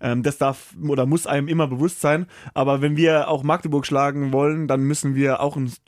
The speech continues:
Zahnetag erwischen, ähm, und das sieht man dann auch in diesen Testspielen, ähm, genau diese Phasen, wo man, wo man, sag ich mal, so niedrig wie möglich halten muss, wo man Fehler macht, wo man, äh, ja,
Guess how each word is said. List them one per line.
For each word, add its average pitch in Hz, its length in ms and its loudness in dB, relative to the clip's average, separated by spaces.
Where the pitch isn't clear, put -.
Zahnetag 131 600 0
erwischen, 135 400 0
ähm, 127 480 0
und 135 380 -2
das 135 400 -6
sieht 160 180 -2
man 151 100 -2
dann 139 120 -2
auch 131 140 -2
in 131 80 -2
diesen 131 200 -4
Testspielen, 135 560 -2
ähm, 123 540 -2
genau 139 220 0
diese 143 200 -2
Phasen, 143 600 0
wo 139 100 0
man, 139 240 -2
wo 135 120 -2
man, 139 220 0
sag 131 160 0
ich 131 140 -6
mal, 127 200 -2
so 131 120 -2
niedrig 156 280 -2
wie 131 100 0
möglich 147 320 -2
halten 139 200 -4
muss, 151 240 -2
wo 131 60 -4
man 131 140 0
Fehler 147 320 2
macht, 139 320 -2
wo 131 140 0
man, 131 320 -4
äh, 131 260 -6
ja, 127 260 -4